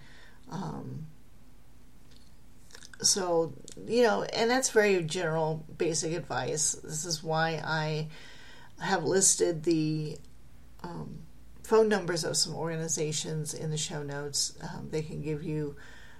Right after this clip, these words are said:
um, much more detailed advice, um, than I can give you here. Please be sure to reach out. Um, it's important. Um, if you do have a drug addiction, it's,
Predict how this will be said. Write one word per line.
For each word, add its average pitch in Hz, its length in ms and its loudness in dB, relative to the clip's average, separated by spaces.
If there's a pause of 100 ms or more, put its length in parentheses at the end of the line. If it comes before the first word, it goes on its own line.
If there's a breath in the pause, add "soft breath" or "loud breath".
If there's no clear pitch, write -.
(240 loud breath)
um, 139 580 -4 (1900)
much 180 500 0 (160)
more 175 300 0
detailed 180 520 0
advice, 147 680 0 (120)
um, 156 320 -6
than 151 140 0
I 156 220 0 (140)
can 165 300 -8
give 156 180 0
you 160 120 0
here. 180 420 -2 (680 loud breath)
Please 180 440 4
be 180 160 0
sure 165 240 2
to 170 80 0
reach 170 280 0
out. 160 500 0 (200)
Um, 160 240 -6
it's - 220 -2
important. 170 800 -2 (800 loud breath)
Um, 151 340 -8 (720)
if 190 240 0
you 185 60 -4
do 170 200 0
have 156 380 0
a 160 100 -2
drug 165 280 0
addiction, 156 560 -2
it's, - 320 0